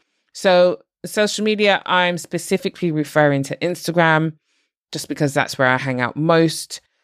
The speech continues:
But depending on where you hang out, think about the features for that platform. So for Instagram specifically, what I would recommend you doing are two things. You either, you know, in your Instagram stories, you can use the question sticker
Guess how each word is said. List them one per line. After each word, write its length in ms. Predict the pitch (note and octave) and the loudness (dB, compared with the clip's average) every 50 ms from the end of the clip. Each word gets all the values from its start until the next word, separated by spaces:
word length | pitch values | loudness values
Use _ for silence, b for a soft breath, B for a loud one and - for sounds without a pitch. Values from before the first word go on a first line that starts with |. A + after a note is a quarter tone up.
| _ _ _ _ _ _ _ - | _ _ _ _ _ _ _ 0
But 180 | F3+ D3+ - | 2 2 2
depending 560 | D3 D#3+ D#3 - - - F#3 F3+ E3+ F3 E3+ | 0 -4 -6 -4 -2 -2 0 0 0 0 0
on 100 | E3 D#3 | 0 0
where 180 | D3+ D#3+ D#3 D3+ | 2 2 2 2
you 340 | D#3 E3+ F#3 A3 A#3+ B3 A3 | 2 0 2 2 2 2 2
hang 260 | G3 F#3+ F#3 F3+ F3+ | 0 -2 -2 0 2
out, 360 | E3+ D#3+ D#3+ D#3 D3+ - - - | 2 4 4 2 2 -2 -6 -12
think 340 | - - - F3+ E3+ F3+ F3+ | -20 -8 -4 -4 -4 -2 -2
about 360 | G3 F#3 F#3+ F3+ E3 E3+ - | -2 2 2 4 4 2 0
the 100 | D#3 D#3 | -2 -6
features 560 | D3 - - E3 D3+ C#3+ - - C#3+ C3+ C#3 - | -6 -6 -8 -10 -8 -6 -4 -2 -2 -4 -4 -6
for 420 | - - - E3 D#3 C#3+ C#3+ - | -14 -6 -2 2 2 2 2 2
that 240 | - C#3+ B2+ - _ | 0 -2 -2 -2 _
platform. 580 | - - C3+ - - - - F2+ C2+ - - - _ _ _ _ _ _ _ | -4 -2 -2 -2 -4 -6 -10 -10 -10 -10 -14 -18 _ _ _ _ _ _ _
So 180 | - - F#3 E3+ | -2 2 2 2
for 120 | - F#3 | 4 2
Instagram 520 | - F3 G3 G3+ - - F3 F3+ E3 D#3+ D3+ | 2 2 0 0 -2 -2 0 0 0 0 0
specifically, 1000 | - - - D3 - - - F#3 F3+ - E3 - - F3 F3+ F3 E3+ E3+ E3 D#3 _ _ _ _ _ | -4 -8 -10 -10 -4 0 0 0 0 -2 -4 -8 -4 0 2 2 2 2 0 -2 _ _ _ _ _
what 160 | - D#3+ D#3+ | 0 2 2
I 200 | - E3 E3+ D#3+ | 4 4 4 4
would 200 | D#3+ D#3 D#3 C#3+ | 4 4 2 2
recommend 520 | C#3 D3 C#3 C#3+ - D3 C3+ B2+ C3 C#3 C3 | 0 0 -2 -2 -4 -8 -6 -6 -6 -6 -6
you 100 | C3+ C3+ | -8 -6
doing 360 | - D#3+ D#3+ D3+ D3 C#3+ C#3+ | -2 0 2 2 2 2 2
are 80 | C#3 | 0
two 260 | C3+ C#3 - - F#3+ F3+ | -2 -4 -6 -8 -6 -6
things. 400 | - - B2+ A#2+ A#2+ B2 - - | -6 -6 -6 -6 -8 -8 -8 -6
You 100 | C#3+ - | -6 -4
either, 300 | C#3+ D#3 D3 D3+ D3+ D3 D3 C#3+ C#3+ _ _ - | -4 -4 -2 0 0 0 0 -2 -6 _ _ -6
you 60 | C#3+ | -4
know, 160 | D3 C#3 C3+ | -2 0 0
in 160 | - D3 D#3 D3 | 0 -2 -2 -2
your 100 | D3 - | -2 -2
Instagram 540 | B2+ D3 D3 C#3+ - C3 C3+ B2 A#2+ B2 | -2 -2 -4 -4 -6 -6 -6 -4 -4 -6
stories, 640 | - - - A3+ A#3 A#3 A#3 A3+ G#3+ G#3 G#3+ G3+ - - _ _ _ _ _ _ _ _ | -6 -2 2 4 4 6 6 4 4 4 2 0 -4 -12 _ _ _ _ _ _ _ _
you 320 | D#3+ E3 E3+ E3 D#3+ D#3+ D3+ | -4 -2 0 2 2 0 0
can 420 | - E3 E3 D#3 C#3+ C#3+ C#3+ C3+ | -2 -2 0 2 2 2 0 -2
use 340 | - C#3+ D3 C#3+ C#3 C#3 C#3 | -4 -4 -2 0 0 -2 -4
the 80 | - C3+ | -6 -6
question 480 | - G#3+ G#3+ G#3+ - - - F#3+ F#3 | -2 0 0 0 -2 -4 -4 -6 -6
sticker 560 | - - - F#3 F3+ - F#3 E3+ E3+ E3+ E3 | -6 -4 -2 -4 -2 2 2 4 4 4 2